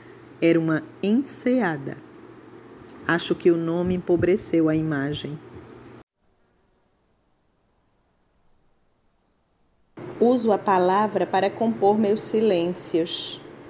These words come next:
Não gosto das palavras fatigadas de informar. Dou mais respeito às que vivem de barriga no chão, tipo água, pedra, sapo.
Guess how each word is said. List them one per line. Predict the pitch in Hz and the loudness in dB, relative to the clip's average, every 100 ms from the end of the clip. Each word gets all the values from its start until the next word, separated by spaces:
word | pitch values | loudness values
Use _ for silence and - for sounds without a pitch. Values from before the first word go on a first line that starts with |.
| - - - - - - - - - | -20 -20 -20 -20 -20 -20 -20 -12 0
Não | 269 370 | 4 4
gosto | 240 208 208 185 | 4 4 0 0
das | 180 190 | 0 0
palavras | - 190 180 180 180 175 175 | 0 2 4 2 2 0 -2
fatigadas | - 180 185 185 160 165 170 170 | -2 -2 -2 -2 2 2 2 0
de | - 160 | -2 -6
informar. | 170 - 170 165 170 160 160 160 - - - - - - - - | -6 -4 -2 -2 -4 -4 -6 -8 -18 -20 -20 -20 -20 -20 -20 2
Dou | 180 196 | 4 4
mais | 196 190 | 2 2
respeito | 196 180 - 190 208 185 | 0 0 0 0 2 0
às | 170 | -2
que | - 185 | -2 -2
vivem | 196 202 | -2 -2
de | 196 | -2
barriga | 190 185 196 196 190 | 0 0 0 0 0
no | 196 | 0
chão, | 214 - 190 180 180 - - - - - - - | -4 -4 -4 -2 -4 -8 -18 -20 -20 -20 -20 -8
tipo | 202 202 392 349 - - | -6 -2 0 0 -2 -2
água, | 170 170 160 151 139 - - - - - - | 0 0 0 -2 -2 -6 -16 -20 -20 -20 -4
pedra, | 185 170 170 160 156 139 160 - - - | 2 4 4 0 -2 -4 -8 -16 -20 -14
sapo. | - - 180 170 165 - 160 | -12 -2 0 0 -2 -6 -4